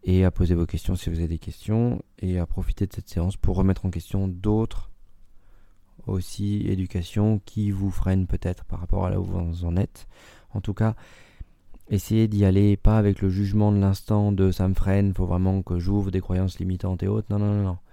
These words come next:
Juste qu'est-ce que je ressens maintenant ? Ça s'éclaire là-bas. La vie m'invite à regarder là-bas, je vais là-bas, qu'est-ce qu'il y a à faire ? Ok. Vraiment, en vous laissant guider par ce qui est naturel en vous.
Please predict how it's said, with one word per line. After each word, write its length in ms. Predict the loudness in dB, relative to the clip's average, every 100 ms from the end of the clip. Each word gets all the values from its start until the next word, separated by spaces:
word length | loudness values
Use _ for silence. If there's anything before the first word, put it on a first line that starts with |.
| -20 -20 -20 -10
Juste 300 | -6 -4 -4
qu'est-ce 220 | -4 -2
que 100 | -4
je 80 | -2
ressens 260 | -2 0
maintenant ? 600 | 0 2 2 2 0 -4 -10 -20 -20 -10
Ça 140 | -8
s'éclaire 400 | -4 -4 -4 -2
là-bas. 540 | -2 -2 -2 -2 -4 -10 -20 _ -20 _
La 120 | -2 0
vie 180 | 2
m'invite 380 | 2 2 0 -4
à 80 | -6
regarder 300 | -4 -4 -4
là-bas, 420 | -4 -2 -2 -2
je 120 | -4
vais 100 | -4
là-bas, 380 | -4 -2 -2 -4
qu'est-ce 160 | -6 -8
qu'il 140 | -4
y 40 | -2
a 40 |
à 20 |
faire ? 400 | -2 -2 -2 -4 -6
Ok. 240 | -8 -8 -12 -16 -20 -18 -4
Vraiment, 300 | 0 0 -2 -10 -20 -10 0
en 340 | 2 2 -2 -6
vous 200 | -2 2
laissant 380 | 2 2 2 2
guider 440 | 0 0 2 2
par 440 | 2 2 2 -2 -10 -20 _ _ _ _ _ _ -20 -20 _ _ _ _ _ _ _ _ _ _ -20 -20
ce 120 | -8
qui 160 | -2
est 260 | 2 2 2
naturel 920 | 0 0 0 2 0 0 0 2 2
en 80 | -2
vous. 180 | -4